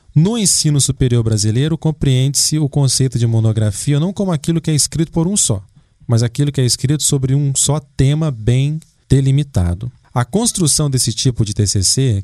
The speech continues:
que é a monografia, ela é feita a partir do cumprimento de algumas etapas relativas à pesquisa científica. Que etapas são essas? É a construção de um pré-projeto e um projeto, como já foi dito aqui,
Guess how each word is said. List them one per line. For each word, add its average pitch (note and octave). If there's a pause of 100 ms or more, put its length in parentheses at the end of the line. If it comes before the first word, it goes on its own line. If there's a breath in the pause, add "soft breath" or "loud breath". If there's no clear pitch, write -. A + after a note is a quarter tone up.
(120)
que -
é G#2
a -
monografia, F#2+ (440 loud breath)
ela B2
é C3
feita D#3
a D3+
partir B2+
do C#3+
cumprimento C#3
de C#3
algumas C#3
etapas C#3
relativas C#3+
à D3
pesquisa C#3+
científica. B2 (120)
Que A3+
etapas F#3
são C3+
essas? F2+ (160 soft breath)
É -
a B2
construção D3+
de A#2+
um C3+
pré-projeto A#2 (160)
e E3
um C#3+
projeto, G#2 (120)
como G#2
já G#2
foi G#2
dito G2
aqui, G2+